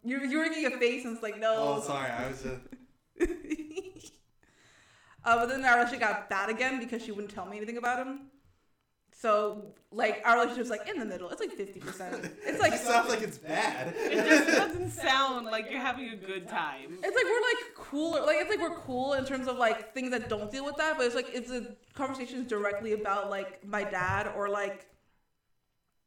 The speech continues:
Speaker 1: it's, like, that only. I think, like, in the second book, it's only about, like, if my, like, "Hey, you won't tell me anything about my dad. I don't know anything about him. Could you tell me something about him?"
Speaker 3: Well.
Speaker 1: "No,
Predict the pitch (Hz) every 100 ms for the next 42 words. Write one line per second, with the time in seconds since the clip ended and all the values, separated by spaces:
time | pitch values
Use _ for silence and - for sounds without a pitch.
0 | _ 285 466 466 208 196 190 196 185 202
1 | 294 311 254 226 214 202 196 196 - 202
2 | 208 202 190 185 - 202 196 - - 180
3 | - 202 185 190 208 208 208 196 190 185
4 | 175 175 175 175 180 180 170 165 170 170
5 | 175 175 170 170 165 165 160 185 175 185
6 | 185 185 190 185 190 196 202 - _ _
7 | _ _ _ _ _ _ 175 170 170 165
8 | - _ 208 220 208 185 180